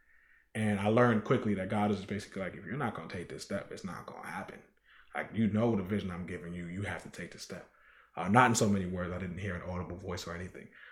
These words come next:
Um, <laughs> I never have heard an audible voice, um, in my life. But just saying,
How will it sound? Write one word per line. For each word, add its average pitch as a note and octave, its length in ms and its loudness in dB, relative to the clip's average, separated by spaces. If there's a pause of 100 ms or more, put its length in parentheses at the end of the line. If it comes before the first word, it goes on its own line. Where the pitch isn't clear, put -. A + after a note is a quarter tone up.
(120)
Um, F2+ 500 -2
<laughs> - 80 -2
I A#2 280 8
never G2+ 260 4
have G#2+ 300 6
heard G2+ 200 -2
an - 80 -10
audible F#2 360 -8
voice, - 340 -14 (340)
um, F#2 160 -2
in F#2 80 0
my F#2+ 80 0
life. G2 220 2
But G2 100 2
just A2+ 160 2
saying, B2 240 4